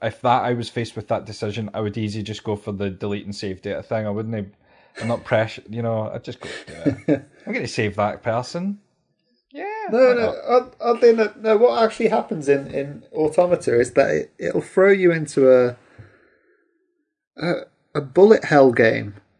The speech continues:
Speaker 2: which seems almost impossible to, to beat.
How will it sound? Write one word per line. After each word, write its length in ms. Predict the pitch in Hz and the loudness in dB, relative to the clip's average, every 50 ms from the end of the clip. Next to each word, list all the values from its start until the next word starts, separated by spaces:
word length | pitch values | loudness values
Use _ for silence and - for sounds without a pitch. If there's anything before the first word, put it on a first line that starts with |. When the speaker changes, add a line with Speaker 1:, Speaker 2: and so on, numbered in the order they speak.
| _ _ - | _ _ -2
Speaker 2:
which 480 | 185 147 143 - - - - - 156 | 0 0 0 0 -4 -18 -16 -16 -14
seems 480 | - - 160 156 160 160 156 143 - - - | -8 -4 -4 -4 -4 -4 -6 -8 -10 -6 2
almost 400 | - 151 160 165 160 151 151 - | 4 4 4 4 2 0 0 0
impossible 560 | 143 139 135 - 151 - - - 143 135 131 - | -4 -4 -2 -2 -4 -4 -4 -6 -4 -4 -4 -4
to, 240 | - - 120 120 - _ _ _ _ _ | -4 -6 -10 -10 -10 _ _ _ _ _
to 60 | - 123 | -10 -8
beat. 400 | 120 139 151 160 139 113 - | -2 -2 -2 0 -2 -4 -6